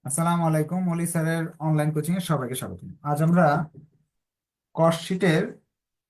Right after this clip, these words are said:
লেকচার শীটের প্রবলেম ছয় করব। এর আগে আমরা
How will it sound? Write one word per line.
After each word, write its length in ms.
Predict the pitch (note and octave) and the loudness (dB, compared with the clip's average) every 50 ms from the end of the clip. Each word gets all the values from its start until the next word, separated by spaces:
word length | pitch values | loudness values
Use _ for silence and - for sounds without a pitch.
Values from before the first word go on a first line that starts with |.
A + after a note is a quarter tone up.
| _ _ _ _ _ _ _ _ _ _ _ _ _ _ _ _ _ _ _ _ _ _ _ - _ _ - _ _ _ _ _ _ _ _ _ _ - A#2+ | _ _ _ _ _ _ _ _ _ _ _ _ _ _ _ _ _ _ _ _ _ _ _ -20 _ _ -20 _ _ _ _ _ _ _ _ _ _ -6 -2
লেকচার 240 | C#3+ D#3 D#3 E3+ F3 E3 | -2 -2 0 0 0 0
শীটের 220 | D#3+ D#3+ F#3 F3+ F3+ | 0 0 0 0 2
প্রবলেম 280 | F3 D#3 D#3 D#3 E3+ E3+ E3 E3 | 2 2 2 4 4 4 4 2
ছয় 280 | - - F3 F#3 F3+ F3 | 2 2 2 2 2 2
করব। 160 | C#3 G#2+ E2+ E2+ E2+ - _ _ _ - | -4 -6 -6 -8 -12 -14 _ _ _ -4
এর 160 | D#3+ F3 E3+ E3 E3 F3 | -2 0 0 2 4 4
আগে 160 | F3 E3+ F3+ F3+ | 4 4 4 4
আমরা 300 | F3 E3+ E3 E3 E3 | 6 4 4 4 4